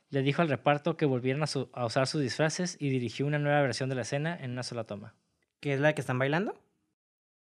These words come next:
Speaker 1: Simón.
Speaker 2: Ok, qué curada.
Speaker 1: Que pa-, de-, que parece que está planeada, ¿no? Porque realmente se hace un callback a la, la pintura.
Speaker 2: Sí.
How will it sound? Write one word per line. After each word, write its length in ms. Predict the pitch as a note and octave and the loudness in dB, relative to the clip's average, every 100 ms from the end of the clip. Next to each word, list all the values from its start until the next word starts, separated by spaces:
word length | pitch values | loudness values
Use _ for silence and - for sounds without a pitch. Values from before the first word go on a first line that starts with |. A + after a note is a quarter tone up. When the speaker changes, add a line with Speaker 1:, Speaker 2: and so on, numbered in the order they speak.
| _ _ - | _ _ -4
Speaker 1:
Simón. 260 | C3 A#2+ - _ _ _ _ _ | -2 -2 -6 _ _ _ _ _
Speaker 2:
Ok, 520 | C3+ A#2+ C3 D#3+ G#3+ | -10 -6 -2 -2 -2
qué 80 | E3 | -4
curada. 400 | D#3+ G3 G3+ F#3 - | 0 2 2 -2 2
Speaker 1:
Que 100 | C#3+ | 2
pa-, 240 | - C#3 | 6 6
de-, 720 | - - D3+ A2 D3 - - - | 4 -2 -4 2 2 0 -10 0
que 100 | C#3+ | 8
parece 260 | D3 D3 | 8 8
que 100 | F#3+ | 6
está 280 | C#3 C3 C#3+ | 2 4 4
planeada, 440 | F3+ F3 E3 G3+ F#3 | 6 6 6 6 6
¿no? 120 | G#3 | 4
Porque 280 | G3+ F3 C#3 | 2 2 2
realmente 400 | C#3 D#3 D#3+ F3 | 2 2 0 0
se 120 | E3 | 2
hace 120 | D#3+ | 2
un 80 | E3+ | 0
callback 440 | - D#3 F3 E3+ | 2 4 4 2
a 60 | C#3 | 0
la, 140 | C3 | 0
la 120 | A#2 | 0
pintura. 320 | A2+ A2+ D3+ C#3 | -4 -2 0 2
Speaker 2:
Sí. 200 | F3+ | 2